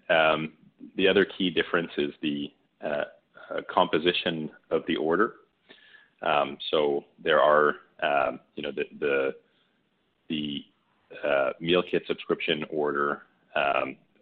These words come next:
will tend to, you know, be primarily, uh, meal kit products in the order with, uh, a few add-ons of, um, the extra assortment that we have in our prepared meals and grocery products. Um, whereas the, uh,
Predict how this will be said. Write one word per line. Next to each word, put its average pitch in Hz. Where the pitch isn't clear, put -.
will 78
tend 78
to, 73
you 78
know, 67
be 76
primarily, 76
uh, 67
meal 76
kit 76
products 73
in 76
the 76
order 73
with, 71
uh, 76
a -
few 78
add-ons 71
of, 67
um, 69
the 82
extra 71
assortment 71
that 69
we 71
have 69
in 67
our 65
prepared 76
meals 67
and 78
grocery 85
products. 87
Um, 73
whereas 73
the, 73
uh, 69